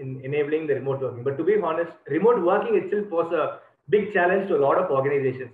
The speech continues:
All of a sudden, you know, work from home or sending them the laptops or making sure that they have a proper bandwidth, everything was a complete,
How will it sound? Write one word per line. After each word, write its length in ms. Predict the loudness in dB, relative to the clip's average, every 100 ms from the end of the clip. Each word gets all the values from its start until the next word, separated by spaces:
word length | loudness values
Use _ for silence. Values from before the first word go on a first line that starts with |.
| 0
All 140 | 2
of 100 | 4 2
a 80 | 2
sudden, 360 | 0 2 0
you 40 | -2
know, 220 | -6 -8 _ _ _
work 220 | -2 -2 -2
from 140 | -4
home 340 | 0 4 4
or 160 | 2 -2
sending 260 | -2 -2 -2
them 140 | -2
the 60 | 0
laptops 680 | 2 0 0 -2 0 0 -2
or 220 | -2 -2
making 320 | -4 -4 -8
sure 300 | -6 -2 0
that 100 | 0
they 100 | 0
have 200 | 0 -2
a 0 |
proper 260 | -2 -4 -4
bandwidth, 440 | 0 -2 -2 -6 -2
everything 380 | -2 0 -2 0
was 160 | 0
a 60 | 0
complete, 420 | -4 -6 -6 -6